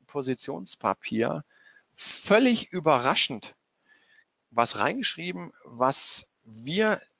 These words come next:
von der Werbewirtschaft und ihr alle niemals hören wolltet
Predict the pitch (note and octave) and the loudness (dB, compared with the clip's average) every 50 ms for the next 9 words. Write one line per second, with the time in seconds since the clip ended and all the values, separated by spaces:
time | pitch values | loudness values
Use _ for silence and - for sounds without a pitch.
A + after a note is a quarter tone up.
0 | _ _ _ _ _ - - C#3 C3 A#2+ G#2+ B2 D3 F#3+ F#3 D3 D3+ D#3 D#3+ - | _ _ _ _ _ -2 2 6 6 8 8 8 8 8 6 6 6 4 4 4
1 | - E3+ F3 - - - B2 B2 - - D#3 D3 C3 - - D#3+ D#3+ E3+ E3 - | 2 2 0 0 -4 -12 -14 -12 -6 0 2 4 4 4 4 6 6 4 2 0
2 | - C#3 C3+ C#3+ C#3+ D#3 E3 F#3 G#3+ A3+ A3 G#3 F#3+ F3+ F3 F3 F3 - - F3+ | -4 -10 -10 -8 -6 -4 -2 -2 0 0 0 0 0 0 0 0 -2 -2 -2 -2
3 | G3 G#3 F#3+ F3 D3 B2 A2 A2+ B2 A#2+ B2+ D3 - G3+ - - - | 0 0 -2 -4 -6 -6 0 2 4 4 4 2 0 -2 -4 -4 -8